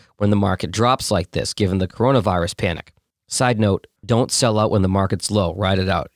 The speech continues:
People who rode it out in two thousand eight and two thousand nine ended up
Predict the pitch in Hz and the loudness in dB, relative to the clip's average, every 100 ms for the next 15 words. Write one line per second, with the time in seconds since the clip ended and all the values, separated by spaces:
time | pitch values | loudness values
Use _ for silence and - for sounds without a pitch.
0 | 80 - 104 101 107 104 104 101 98 - | -18 -8 -4 0 2 2 2 2 0 -2
1 | 101 104 98 98 82 101 92 95 98 98 | 0 0 2 0 0 0 0 0 0 0
2 | 92 90 - _ - 107 107 95 | 0 -4 -8 _ -2 0 2 0